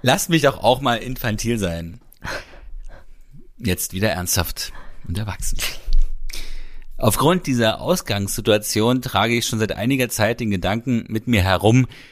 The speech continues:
den Kontakt auf ein Minimum zu begrenzen oder sogar ganz zu beenden. Ich habe es bisher nicht übers Herz gebracht, ihm das zu sagen. Wie kann ich ihm meine Situation deutlich machen,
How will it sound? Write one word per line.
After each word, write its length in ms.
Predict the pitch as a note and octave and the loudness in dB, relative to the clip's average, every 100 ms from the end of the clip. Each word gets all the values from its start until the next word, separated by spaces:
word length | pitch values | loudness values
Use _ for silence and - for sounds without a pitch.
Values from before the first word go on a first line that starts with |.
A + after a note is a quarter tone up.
| _ - | _ -4
den 100 | G#2 | 0
Kontakt 500 | A2 F#2+ B2 B2 - | 0 2 0 0 -6
auf 120 | G#2 | -6
ein 160 | A2+ G2+ | 0 2
Minimum 440 | A2+ B2 A2 G#2 | 4 4 2 0
zu 140 | - F#2+ | -4 -6
begrenzen 640 | F#2 E2+ F2+ A2+ - C#3 | -4 0 2 2 0 -2
oder 220 | B2 A#2+ | 0 0
sogar 280 | A2+ A2 G#2+ | 0 0 0
ganz 460 | F2+ F2+ F#2+ - - | 0 0 0 -2 -6
zu 160 | A2+ G#2+ | -4 -2
beenden. 680 | A2 A#2+ A#2 F2+ D2+ D2+ - _ _ _ _ _ - - | 0 0 0 0 -4 -6 -14 _ _ _ _ _ -6 0
Ich 160 | A#2+ | 2
habe 160 | E3 E3+ | 4 2
es 100 | E3+ | -2
bisher 320 | C#3+ - C#3 | -4 0 0
nicht 260 | B2+ D#3+ - | 0 -2 -8
übers 260 | B2 A2 | -8 -2
Herz 220 | B2 C3 | 0 0
gebracht, 380 | A#2 G2 G2 - | -2 0 -2 -4
ihm 100 | A2+ | -8
das 180 | A2 - | -8 -8
zu 100 | C3 | -8
sagen. 340 | G#2 D#2+ - - - - - - - - - _ | -6 -8 -10 -18 -20 -20 -18 -16 -16 -18 -20 _
Wie 180 | - G#3+ | 2 2
kann 260 | - D3 C3+ | 2 -4 -4
ich 180 | B2 | -6
ihm 140 | A#2+ C3+ | -6 -4
meine 220 | A2 A2 | -2 -2
Situation 560 | G2+ G2 - C3 D3+ A#2+ | -2 -4 -2 -2 0 4
deutlich 460 | A2+ D3+ F3 - | 6 6 2 -6
machen, 440 | G2 G2 C3+ C3+ | -6 -6 -6 -10